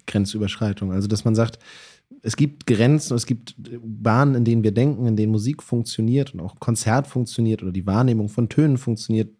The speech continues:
wie wir sie halt kennen. Einfach die Grenze ist gegeben durch das, was uns bekannt ist. Und das wird jetzt aufgerissen, erweitert, wie Sie so schön sagten.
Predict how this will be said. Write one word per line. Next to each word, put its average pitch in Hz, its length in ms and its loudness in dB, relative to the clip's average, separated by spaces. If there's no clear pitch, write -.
wie 104 160 0
wir 101 120 2
sie 95 160 -4
halt - 200 -12
kennen. 104 440 2
Einfach - 440 -10
die 98 140 -8
Grenze 101 380 0
ist 107 140 -6
gegeben 104 380 -2
durch 98 140 -4
das, 101 200 -6
was 92 100 -8
uns 95 140 -10
bekannt 113 400 -2
ist. 170 180 -4
Und 110 160 0
das 123 220 2
wird 131 160 2
jetzt - 360 0
aufgerissen, - 1120 -4
erweitert, 120 560 0
wie 92 80 -4
Sie 87 80 -4
so 82 100 -6
schön 85 220 -6
sagten. 90 360 -6